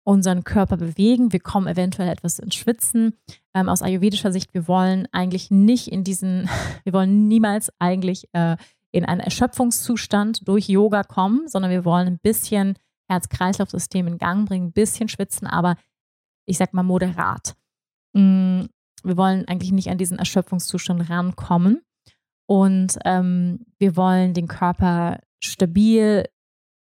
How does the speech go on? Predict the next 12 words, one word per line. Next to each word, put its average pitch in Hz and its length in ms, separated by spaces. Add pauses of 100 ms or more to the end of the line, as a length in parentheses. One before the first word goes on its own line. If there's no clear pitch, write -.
(260)
machen, 190 420
wir 175 100
wollen 180 200
ihn 175 140
kräftigen, 196 520
wir 185 140
wollen 175 160
ihn 175 140
geschmeidig 208 680
machen, 180 340
flexibel 208 560
machen. 180 360